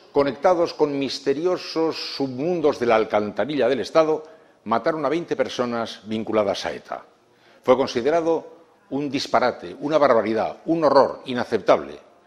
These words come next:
Contra el terrorismo solo se actúa por los caminos de la legalidad, no valen los atajos. Sigamos con el jeroglífico moral. En Afganistán estábamos a favor de los talibanes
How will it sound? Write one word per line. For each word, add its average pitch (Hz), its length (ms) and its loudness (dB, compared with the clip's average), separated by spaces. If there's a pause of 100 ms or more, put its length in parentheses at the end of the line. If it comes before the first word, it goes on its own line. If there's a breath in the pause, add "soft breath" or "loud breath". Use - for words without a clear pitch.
(420 soft breath)
Contra 113 300 -2
el 98 80 0
terrorismo 160 460 -4
solo 143 240 -2
se - 100 -6
actúa 175 400 -4
por 117 140 -6
los 113 160 -2
caminos 151 380 -8
de 151 80 -4
la 151 120 -2
legalidad, 120 520 -4
no 123 260 0
valen 147 280 0
los 117 160 -6
atajos. - 540 -12 (880 soft breath)
Sigamos 175 500 -2
con 151 180 0
el 120 100 -2
jeroglífico 131 720 -2
moral. 78 340 -4 (580 soft breath)
En 123 100 0
Afganistán 135 720 -2 (320 loud breath)
estábamos 165 480 2
a - 20 -8
favor 139 380 4
de 107 100 0
los 98 200 -6
talibanes 165 720 0